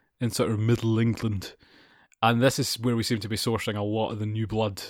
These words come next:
from. So is it, is this a good direction for the club? And how would, when do you see this Premiership? 'Cause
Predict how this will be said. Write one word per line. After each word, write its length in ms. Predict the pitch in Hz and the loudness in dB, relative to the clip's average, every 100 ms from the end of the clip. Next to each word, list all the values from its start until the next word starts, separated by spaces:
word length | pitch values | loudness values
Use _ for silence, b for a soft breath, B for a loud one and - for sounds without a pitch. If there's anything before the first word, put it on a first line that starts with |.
| - _ _ - | -16 _ _ -20
from. 380 | - 127 113 98 | -2 0 2 0
So 100 | 139 | 2
is 120 | 165 | 2
it, 100 | 277 156 | 6 8
is 120 | 160 | 10
this 140 | 208 | 10
a 60 | 196 | 8
good 220 | 147 190 | 6 6
direction 420 | 226 214 220 190 | 10 10 10 6
for 60 | 190 | 0
the 80 | 202 | 2
club? 160 | 220 b b - | 2 b b 0
And 120 | 147 | 0
how 260 | - - 180 | 2 4 4
would, 340 | 180 180 135 - - - _ _ _ _ - | 4 0 -2 -10 -20 -20 _ _ _ _ -10
when 520 | 143 143 165 302 359 | -6 2 10 12 10
do 140 | 277 | 4
you 140 | 254 254 | 4 6
see 320 | - 240 220 | 4 2 4
this 160 | 185 - | 4 2
Premiership? 760 | - - 196 190 185 160 170 | -2 0 2 4 2 2 0
'Cause 180 | - 151 | 0 -2